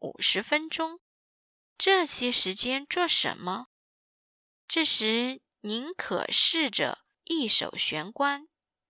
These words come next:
就是放空，然后让意念停留在眉心之间。也或许有人问，“睡着怎么办？”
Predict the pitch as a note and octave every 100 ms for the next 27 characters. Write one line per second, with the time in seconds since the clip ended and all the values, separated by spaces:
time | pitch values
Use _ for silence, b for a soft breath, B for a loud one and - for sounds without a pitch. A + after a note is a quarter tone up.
0 | _ - G3+ - F3+ A#3 G3 G3 - A3+
1 | A#3 B3 _ _ _ _ _ _ - G#3
2 | G#3+ A#3 C4 A#3 G#3 F3+ - A3+ G#3 -
3 | - D#4 A3+ G3+ G3+ E3 - - - A3
4 | C4 G#3+ A#3+ - C4 - - E3 E3+ -
5 | C#4+ D4+ - D4+ D4 - D#4 D#4 _ _
6 | _ _ _ _ _ _ _ - A#3 A#3
7 | A#3 - B3+ A3+ G3+ G#3+ A3 D3+ F3 F3
8 | G3 C4+ A3+ - _ _ _ _ _ _
9 | - - G4+ - - A3+ - A#3 F#3 F#3+
10 | F3 -